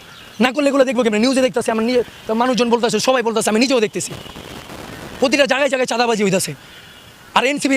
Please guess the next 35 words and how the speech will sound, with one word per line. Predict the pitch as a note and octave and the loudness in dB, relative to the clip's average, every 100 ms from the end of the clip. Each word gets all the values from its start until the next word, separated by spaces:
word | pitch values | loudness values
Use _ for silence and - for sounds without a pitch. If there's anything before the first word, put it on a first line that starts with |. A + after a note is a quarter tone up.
| C4 | 2
এই | C4 C4 | 2 2
এনসিপি | C4+ C4 C4+ | 2 0 0
এটা | - | 2
কি | D4 B3+ | 2 2
দল? | D#3 - - - - - - - - - | -2 -10 -20 -18 -18 -16 -18 -18 -6 -2
এরা | B3+ C#4 | 0 0
তো | C#4 | 2
দল, | C#4 C4+ | 2 2
এরা | C4 A#3+ | 0 2
তো | C#4 C#4 C4 | 2 2 0
একটা | C4 - | 0 -2
ছাত্র | A#3 C#4+ A#3+ | -2 -2 0
ছিল, | A#3 A3 | 0 0
আমাদের, | A#3+ A#3+ G#3 | 0 0 0
আমাদের | A3+ A#3 B3 | 0 2 2
মতো | A#3+ A3 | 0 0
ছাত্রই | - A3+ | 0 -2
তো | G3 | 0
তারা। | F3+ D3 - - - | -2 -4 -10 -20 0
তারা | A#3+ B3+ | 0 2
কিভাবে | C#4 C4 B3+ | 0 0 0
দল | A#3+ | 0
গঠন | A#3 A3+ | -2 -2
করে? | G3 D#3+ - - - | -2 -4 -10 -2 0
দলের | C4+ B3+ | 2 0
তো | B3+ | -2
অনেক | C4 | 0
দল | B3+ A#3+ | 0 0
আছে, | G#3+ E3 - - | -2 -4 -6 -4
আম | A#3+ A#3+ | -2 -2
পার্টি | A#3+ A#3+ | -2 0
আছে, | A#3 G3 | 0 0
জাকির | G#3+ A#3 | -2 0
পার্টি | A3+ A3 | 0 0
আছে, | A3 | 0